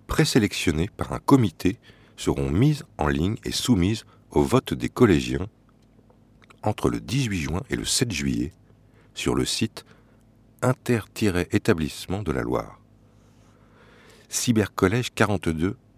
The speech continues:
point F R. Le nom de leurs auteurs ne seront pas dévoilés à cette étape.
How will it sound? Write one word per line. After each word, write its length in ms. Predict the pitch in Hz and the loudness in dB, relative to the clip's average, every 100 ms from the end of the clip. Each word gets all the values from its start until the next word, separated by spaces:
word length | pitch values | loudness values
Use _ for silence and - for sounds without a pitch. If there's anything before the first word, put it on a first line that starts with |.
| _ - | _ 2
point 180 | 117 - | 2 4
F 200 | 71 - | -6 -8
R. 180 | 57 58 - _ _ _ _ _ _ _ _ _ _ - | -12 -14 -20 _ _ _ _ _ _ _ _ _ _ -12
Le 140 | 64 | -6
nom 280 | 64 113 151 | 2 4 6
de 100 | 98 | 4
leurs 260 | 82 73 | 2 2
auteurs 340 | 73 - 92 110 | 0 2 0 0
ne 120 | 78 | -4
seront 300 | - - 71 | -4 -6 -6
pas 220 | - 151 | 2 4
dévoilés 440 | 120 92 87 101 104 | 6 4 4 2 0
à 40 | |
cette 220 | - - | -2 -4
étape. 380 | 78 - 65 | -4 -4 -8